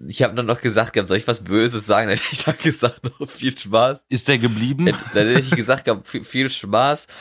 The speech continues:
Speaker 1: bei was auch immer für einer sexuellen Aktivität ihr ausführen werdet.“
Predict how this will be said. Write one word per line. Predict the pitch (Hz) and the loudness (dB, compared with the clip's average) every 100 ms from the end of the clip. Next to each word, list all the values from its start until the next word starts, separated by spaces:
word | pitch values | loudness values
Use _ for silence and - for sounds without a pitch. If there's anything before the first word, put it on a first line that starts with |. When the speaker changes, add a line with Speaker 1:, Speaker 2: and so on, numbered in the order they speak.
| - - | -20 -2
Speaker 1:
bei | 95 98 87 | 2 2 2
was | 127 | 0
auch | 110 123 | -2 -2
immer | 127 135 | -2 -2
für | - | 0
einer | 120 113 | 0 0
sexuellen | - - - 101 104 101 | 0 0 2 4 4 2
Aktivität | 110 - - 101 95 - 104 - | -2 -4 -6 -6 -4 -2 -2 0
ihr | 95 92 | 2 4
ausführen | - 143 156 - 113 110 98 92 | 4 2 2 0 -2 0 0 0
werdet.“ | 98 104 151 | 0 2 2